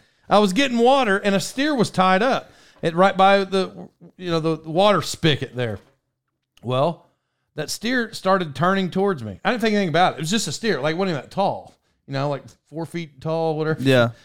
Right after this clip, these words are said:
Speaker 1: And, uh, I guess if in steer language, you're, you're like, "How many pounds?" I don't know, sev-, six hundred pounds.
Speaker 2: Yeah.
Speaker 1: He, like, he put his butt towards me, and I didn't like it, so I went to push him.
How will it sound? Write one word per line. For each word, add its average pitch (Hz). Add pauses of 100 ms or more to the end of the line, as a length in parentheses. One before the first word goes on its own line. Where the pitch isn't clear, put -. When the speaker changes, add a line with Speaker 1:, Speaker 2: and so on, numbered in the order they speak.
(360)
Speaker 1:
And, 180
uh, 175 (840)
I 180
guess 208
if 165
in 156
steer 185
language, 135
you're, 139
you're 135
like, 123
"How 123
many 139
pounds?" 127
I 170
don't 143
know, 123
sev-, 156
six 175
hundred 135
pounds. 98
Speaker 2:
Yeah. 117 (560)
Speaker 1:
He, 254
like, 277 (600)
he 214
put 311
his 226
butt 262
towards 175
me, 202
and 214
I 220
didn't 202
like 247
it, 175
so 185
I 175
went 185
to 170
push 208
him. 262